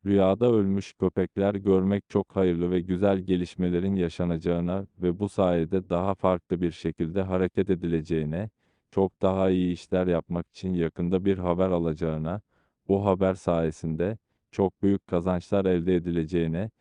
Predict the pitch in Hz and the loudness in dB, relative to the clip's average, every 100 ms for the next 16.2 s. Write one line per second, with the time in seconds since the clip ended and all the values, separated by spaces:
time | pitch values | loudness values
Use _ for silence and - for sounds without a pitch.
0 | _ _ _ 95 - 92 101 101 107 107 | _ _ _ -6 -2 -2 0 2 2 0
1 | 98 95 101 92 82 87 80 82 110 - | 0 2 2 2 2 0 0 -2 -6 -10
2 | - 87 87 90 82 95 95 110 104 92 | -6 -4 -2 -2 0 0 2 2 2 2
3 | 90 101 101 95 95 90 95 98 92 82 | 2 0 0 -2 -4 0 0 2 0 0
4 | 82 82 80 78 85 107 _ _ _ - | -2 -2 -4 -2 -6 -8 _ _ _ -4
5 | 87 85 92 101 110 95 95 95 101 101 | -4 -2 -2 0 2 2 2 2 2 2
6 | 95 82 78 80 76 80 107 _ _ _ | 2 0 -2 -4 -4 -4 -8 _ _ _
7 | - 95 98 101 104 - 92 90 87 92 | -8 -4 0 2 0 -2 -2 0 0 0
8 | 90 90 95 90 82 78 80 80 82 104 | 0 2 2 2 0 -2 -4 -2 -4 -6
9 | _ _ _ _ 90 87 92 104 110 98 | _ _ _ _ -4 0 0 0 2 0
10 | 90 95 98 92 92 87 95 _ _ _ | 0 2 4 2 0 0 -2 _ _ _
11 | 95 90 90 92 95 95 92 90 87 90 | -2 0 2 2 2 2 2 2 0 0
12 | 95 92 87 - 85 80 87 80 80 95 | 0 0 -2 -2 -2 -2 -2 -4 -4 -8
13 | 104 _ _ _ - 92 92 - 101 98 | -10 _ _ _ -2 0 0 0 0 0
14 | - 95 92 92 92 92 - 90 87 85 | 0 0 2 2 2 -2 0 0 0 -2
15 | 85 90 92 87 85 82 82 82 82 - | 0 -2 0 0 0 -2 -2 -2 -4 -6
16 | 82 71 | -10 -10